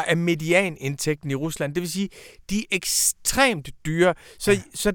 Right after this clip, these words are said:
Speaker 1: derfra, hvor mine amatørbriller ser på det her, der synes jeg, det ser ud til, at de præmisser, som han har kunne kende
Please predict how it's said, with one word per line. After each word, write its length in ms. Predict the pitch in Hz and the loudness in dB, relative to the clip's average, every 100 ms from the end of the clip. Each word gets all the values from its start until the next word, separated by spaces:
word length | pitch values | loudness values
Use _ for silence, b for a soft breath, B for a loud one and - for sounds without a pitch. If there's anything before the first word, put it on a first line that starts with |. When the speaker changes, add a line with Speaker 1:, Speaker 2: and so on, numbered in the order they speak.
| - | 4
Speaker 1:
derfra, 400 | 254 240 - 247 | 4 4 6 4
hvor 160 | 196 190 | 6 4
mine 460 | 190 214 254 254 | 6 6 4 4
amatørbriller 920 | 190 185 185 - 247 185 - 160 175 | 0 0 -2 2 4 4 2 2 2
ser 240 | 185 233 196 | 2 2 2
på 140 | - | 0
det 160 | 165 180 | -2 0
her, 180 | 185 143 B B B | 0 0 B B B
der 80 | 214 | 4
synes 240 | 208 240 | 4 4
jeg, 80 | 233 | 4
det 120 | 214 | 2
ser 80 | 208 | 2
ud 180 | 233 247 | 2 2
til, 120 | 208 | 2
at 80 | 214 - | 0 4
de 100 | 247 | 2
præmisser, 600 | - 247 208 247 - 196 b b b | 4 2 4 2 2 0 b b b
som 180 | 196 170 | -2 0
han 240 | 147 226 | 0 0
har 120 | 220 | 0
kunne 180 | - 151 | -2 -6
kende 280 | - 196 | -2 -2